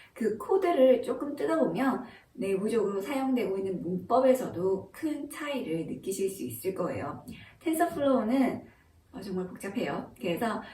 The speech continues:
처음 딥러닝을 하는 사람이 "아, 나는 텐서플로우 이용해서 딥러닝 모델을 만들어 봐야지." 하면은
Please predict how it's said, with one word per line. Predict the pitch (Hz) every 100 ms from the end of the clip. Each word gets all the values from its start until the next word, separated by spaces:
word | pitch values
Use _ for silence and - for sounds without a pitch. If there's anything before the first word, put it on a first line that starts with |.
| -
처음 | - 349 349 339
딥러닝을 | 330 202 190 208 208 196 190
하는 | 294 277
사람이 | 277 - - 254 247 - - - -
"아, | 233 233
나는 | 220 202
텐서플로우 | 330 320 330 302 269 254
이용해서 | 180 202 196 269 254 - - -
딥러닝 | 214 214 233 233
모델을 | 214 165 180 190
만들어 | 170 160 185 202
봐야지." | 208 185 180 180 202 208
하면은 | 175 - 127 247 208